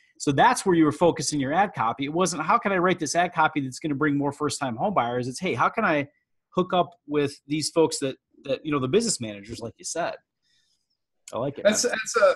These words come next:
Speaker 2: that's what I call first re-, uh, you know, first re-, my first responder program.
Speaker 1: Mm-hmm.
Speaker 2: And basically what it is, is this: is like when you, when you determine a niche that you're gonna work with, and I think in this noisy world, having, you know, at least one, if not multiple niches is critical.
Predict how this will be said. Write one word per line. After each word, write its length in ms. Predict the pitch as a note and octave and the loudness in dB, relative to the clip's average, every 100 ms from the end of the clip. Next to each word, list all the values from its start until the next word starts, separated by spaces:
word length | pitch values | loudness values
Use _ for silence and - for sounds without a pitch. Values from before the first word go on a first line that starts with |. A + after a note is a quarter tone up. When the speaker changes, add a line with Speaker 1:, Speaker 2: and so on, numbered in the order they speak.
| - | 0
Speaker 2:
that's 140 | F3 | 0
what 80 | A#3 | 2
I 80 | A3 | 4
call 280 | - G3+ E3+ | 6 4 4
first 420 | - F3 F3+ - | 2 2 2 0
re-, 180 | D3+ - | -4 0
uh, 220 | C3 B2 A#2+ | 2 2 0
you 80 | C#3 | -4
know, 80 | |
first 300 | C3 E3 E3 | 4 4 4
re-, 80 | D#3 | 0
my 180 | C3 C3+ | 0 0
first 260 | D3+ D#3 C#3+ | 2 2 0
responder 480 | B2 - C#3 D#3 | -2 0 2 4
program. 600 | D#3+ E3+ E3+ F3+ F#3 F3+ F3 - - | 4 4 6 4 4 2 -2 -20 -10
Speaker 1:
Mm-hmm. 280 | C#3+ C3+ D3+ | -6 -2 -2
Speaker 2:
And 120 | D3+ | 0
basically 460 | - - - - E3+ | -2 -6 -12 -4 4
what 160 | D#3+ | 4
it 80 | D3+ | 6
is, 220 | D3+ C#3+ | 2 2
is 180 | B2+ A#2 | -2 -6
this: 400 | C3 C3 B2+ A#2 | -6 0 0 0
is 120 | B2 | -2
like 260 | B2+ B2+ B2 | 0 0 -2
when 140 | C3 C#3 | -6 -4
you, 160 | C3 | -4
when 140 | C#3 D3 | -2 -2
you 80 | D3+ | -2
determine 520 | C3 - A3 A3 F3+ | -4 -4 -2 2 2
a 60 | |
niche 460 | C3+ B2+ B2 A#2+ - | 0 0 0 0 -2
that 120 | A#2 | -10
you're 80 | B2+ | -4
gonna 200 | B2+ A#2 | -2 0
work 280 | A2+ A2+ A2 | -2 -4 -6
with, 200 | G2 G2 | -8 -6
and 140 | G2+ | -4
I 100 | A#2 | -4
think 240 | D3 C#3 C#3 | -2 -2 -2
in 100 | B2 | -6
this 220 | A2+ B2 | -8 -6
noisy 400 | B2 C#3+ C3+ B2 | -4 -2 -2 -4
world, 500 | A#2 B2 B2 A2+ G#2 | -4 0 2 0 0
having, 540 | C3 B2 A#2+ A2+ B2+ _ _ | -2 0 -2 -6 -10 _ _
you 100 | B2 | -4
know, 200 | A#2+ A#2 | -4 -2
at 120 | B2 B2 | -4 2
least 300 | D#3 D#3+ - | 4 4 0
one, 280 | C3+ C#3 C3+ | -4 -2 -2
if 100 | A#2+ | -2
not 180 | C3 A#2 | -2 0
multiple 360 | B2 A#2+ A2+ | 0 0 -4
niches 340 | A2+ A#2+ A#2 G#2 | -6 -6 -6 -10
is 160 | G#2 - _ - | -10 -14 _ -10
critical. 540 | C3+ A#2 G#2+ F#2 F2+ | -4 -4 -4 -12 -16